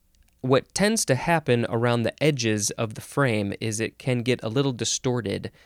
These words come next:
Uh, this is especially apparent in wide-angle lenses, but even normal lenses, if they're, especially if they're cheap, they, they, the edges can get a little, like, stretched out and, and the colors can change a little bit, the sharpness can go down.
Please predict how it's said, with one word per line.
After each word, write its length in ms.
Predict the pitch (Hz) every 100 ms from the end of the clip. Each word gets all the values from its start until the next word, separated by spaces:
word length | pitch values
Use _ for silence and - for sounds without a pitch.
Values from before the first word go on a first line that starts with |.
| _ -
Uh, 240 | - 104 101
this 140 | 110
is 120 | 117
especially 600 | 113 104 - 175 - 143
apparent 500 | 131 - 123 123 120
in 260 | - 107 95
wide-angle 520 | 110 139 156 156 156
lenses, 480 | 147 151 151 151 143
but 200 | - 113
even 320 | 117 123 117 - _ _ _ - -
normal 500 | 123 123 131 127 123
lenses, 440 | 123 123 120 117
if 140 | 113 -
they're, 280 | 117 110 -
especially 340 | - 131 -
if 80 | 123
they're 140 | - 104
cheap, 340 | - 180 - - - _ _ -
they, 200 | 117 110 -
they, 140 | 120 - -
the 200 | 127 -
edges 300 | 151 143 120
can 160 | 127
get 140 | 123 117
a 40 |
little, 260 | 117 117 110
like, 220 | 104 -
stretched 520 | - - 113 - -
out 360 | 107 107 104 104
and, 240 | 98 98 - _
and 240 | 101 104 95 -
the 60 |
colors 420 | - 135 120 113
can 160 | - 113
change 320 | - 107 110
a 60 | 110
little 200 | 110 107
bit, 160 | 104
the 80 | -
sharpness 520 | - 127 120 120 113
can 180 | - 110
go 120 | 107
down. 380 | 104 107 107 104